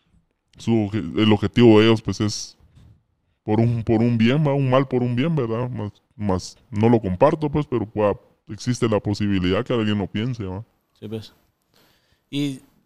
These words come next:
Speaker 2: regresando ahora un poco a lo que, hablando del momento en el que vos estuviste privado de libertad, ¿qué fue lo que a vos te hizo querer cambiar, querer, eh, salir de la pandilla? Aparte de que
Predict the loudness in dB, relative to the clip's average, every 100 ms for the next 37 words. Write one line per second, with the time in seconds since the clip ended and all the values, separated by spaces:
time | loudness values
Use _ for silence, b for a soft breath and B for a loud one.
0 | _ -8 -6 -4 -4 -2 0 -2 -4 -18
1 | -18 -8 -4 -2 0 0 0 0 0 2
2 | 2 2 -2 -4 -6 -6 -8 _ _ _
3 | _ -16 -10 -8 -4 -2 -2 -6 -8 -6
4 | -6 -6 -8 -8 -8 -6 -6 -6 -6 -4
5 | -2 -4 -10 _ -10 -6 -2 -2 -2 -4
6 | -4 -4 -4 b b b b b -8 -2
7 | 0 0 0 0 -2 -6 _ _ -6 -4
8 | -4 -2 -2 -2 -4 -2 -2 -2 -6 -18
9 | _ _ _ _ _ _ _ _ -10 -6
10 | -6 -6 -6 -4 -6 -10 -20 -12 -6 -2
11 | -2 0 0 2 2 2 0 -2 -2 -2
12 | -2 -2 -2 -4 -4 -6 -6 -4 -6 -8
13 | _ -12 -8 -6 -2 -2 -2 -6